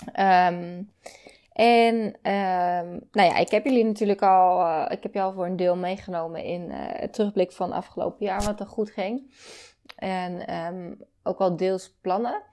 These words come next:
En we zijn inmiddels weer wat weekjes verder. Er is weer een, eh, er is een podcast tussendoor gekomen die heel wat heeft losgemaakt.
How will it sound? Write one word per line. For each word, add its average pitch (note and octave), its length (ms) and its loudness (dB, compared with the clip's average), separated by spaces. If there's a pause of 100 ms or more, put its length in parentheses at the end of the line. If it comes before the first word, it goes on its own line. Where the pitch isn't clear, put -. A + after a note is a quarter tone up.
(400)
En B3+ 160 -2
we B3+ 80 0
zijn C4 180 2
inmiddels B3+ 320 0
weer A3 140 2
wat G3 160 -2
weekjes C4+ 520 4
verder. C4+ 280 6
Er A3 300 4
is A#3+ 180 4
weer A#3 380 4
een, G#3+ 220 -2
eh, G3+ 220 0
er F#3+ 100 0
is B3 220 2
een B3 140 -2
podcast C4+ 460 4
tussendoor G#3+ 380 4
gekomen G3 340 2
die G3 160 4
heel B3+ 180 6
wat D4+ 140 -2
heeft G3 200 -2
losgemaakt. G#3+ 720 -4